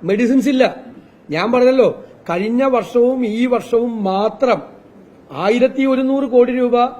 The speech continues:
മെഡിക്കൽ സർവീസസ് കോർപ്പറേഷൻ കൊടുക്കാനുണ്ട്. ഇതിന് മുമ്പുള്ള വർഷങ്ങളിലെ സപ്ലൈ ചെയ്തതിന്റെ പൈസ കൊടുക്കാനുണ്ട്. ശ്രീ അടൂർ പ്രകാശ് ആരോഗ്യമന്ത്രിയായിരുന്ന ആളാണ്.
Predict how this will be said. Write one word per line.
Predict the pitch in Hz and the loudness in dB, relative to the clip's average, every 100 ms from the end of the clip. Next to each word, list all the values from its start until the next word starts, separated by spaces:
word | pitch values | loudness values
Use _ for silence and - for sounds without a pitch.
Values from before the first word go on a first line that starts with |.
| - - - | -18 -18 -6
മെഡിക്കൽ | 185 220 247 | -4 0 0
സർവീസസ് | 247 247 214 254 | 0 -2 -2 -2
കോർപ്പറേഷൻ | - 226 247 226 | -2 0 0 2
കൊടുക്കാനുണ്ട്. | 254 247 254 262 202 - - - - - | 2 2 2 0 -2 -4 -16 -20 -20 -10
ഇതിന് | 175 240 | -6 -2
മുമ്പുള്ള | 254 226 240 277 | -2 0 2 4
വർഷങ്ങളിലെ | 269 247 262 262 254 254 254 - - - | 4 2 0 2 2 2 -2 -8 -18 -6
സപ്ലൈ | 196 - 262 | -4 2 4
ചെയ്തതിന്റെ | 262 262 | 6 4
പൈസ | 262 247 | 4 2
കൊടുക്കാനുണ്ട്. | 269 269 269 277 262 208 - - - - - | 2 2 0 2 2 2 -2 -20 -20 -20 -12
ശ്രീ | - 247 247 - - | -4 -2 -2 -6 -6
അടൂർ | 185 262 | -4 0
പ്രകാശ് | 240 254 247 | 4 4 4
ആരോഗ്യമന്ത്രിയായിരുന്ന | 254 214 247 262 254 254 254 254 | 4 2 2 2 2 4 4 2
ആളാണ്. | 254 254 254 233 | 0 0 0 -2